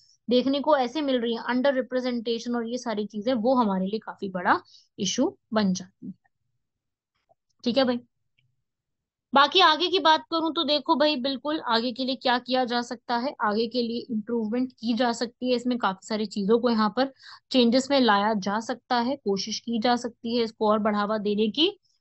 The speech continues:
और भाई वही है कि सेक्सुअल हरासमेंट के लिए पॉलिसी बनाई जानी चाहिए, वुमेन को यहाँ पर सिक्योरिटी और सेफ्टी के लिए ट्रेनिंग प्रोवाइड कराई जानी चाहिए,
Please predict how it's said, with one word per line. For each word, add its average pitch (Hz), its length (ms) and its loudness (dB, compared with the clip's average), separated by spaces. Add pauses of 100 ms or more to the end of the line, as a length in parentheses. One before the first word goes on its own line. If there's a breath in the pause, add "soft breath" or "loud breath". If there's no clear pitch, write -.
(440 soft breath)
और 254 580 6
भाई 294 240 4
वही 311 220 2
है 320 140 2
कि 320 200 -6
सेक्सुअल 277 380 -4
हरासमेंट 269 480 0
के 277 60 -6
लिए 277 180 -4
पॉलिसी 240 320 0
बनाई 247 320 -2
जानी 247 260 -2
चाहिए, 262 240 -2
वुमेन 226 320 -2
को 254 100 -2
यहाँ 240 180 0
पर 247 100 -6
सिक्योरिटी 226 560 -4
और 240 120 0
सेफ्टी 226 400 -6
के 240 80 -2
लिए 233 100 2
ट्रेनिंग 220 340 -4
प्रोवाइड 233 320 -2
कराई 226 200 -2
जानी 226 240 -4
चाहिए, 226 380 -2